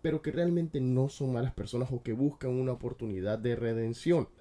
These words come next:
Esto la lleva a tener problemas con las fuerzas de el cielo,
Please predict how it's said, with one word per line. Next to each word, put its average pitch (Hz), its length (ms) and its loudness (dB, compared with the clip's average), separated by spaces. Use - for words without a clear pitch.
Esto 208 240 2
la 156 80 4
lleva 147 220 4
a 160 60 -4
tener 127 300 4
problemas 123 420 -2
con 147 220 0
las 110 200 0
fuerzas 120 600 -2
de 110 300 0
el 110 320 -2
cielo, 135 480 -4